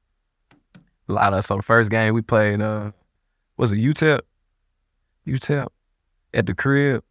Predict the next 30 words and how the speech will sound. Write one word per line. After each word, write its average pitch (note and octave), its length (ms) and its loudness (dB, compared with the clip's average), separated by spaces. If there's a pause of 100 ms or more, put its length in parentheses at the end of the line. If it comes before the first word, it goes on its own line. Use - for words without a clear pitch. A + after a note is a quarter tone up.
Not D3 200 -2
Pacific. A#2+ 600 -4 (320)
I - 60 -20
think B2 160 0
it A2 40 2
was G#2 180 -2
utep. G#2+ 420 -2 (480)
Played A#2+ 260 4
utep. G#2+ 420 -2 (220)
They G#2+ 120 -6
came A#2 260 2
to A#2 120 -2
the G#2+ 80 -4
crib A2 420 0 (380)
and G#2 120 -6
they G#2 80 -2
had G#2+ 280 0
this G#2 160 -2
guard. G2+ 500 0 (260)
They A2 120 -2
was G2+ 160 -2
like, G2 220 -2
"Yeah, G#2 320 -2 (120)
uh, F2+ 340 -4
defensive A2 720 0 (420)
N A2 120 0
B G#2+ 160 2
A G#2 100 2
guard." A2 420 2
Like, - 300 -6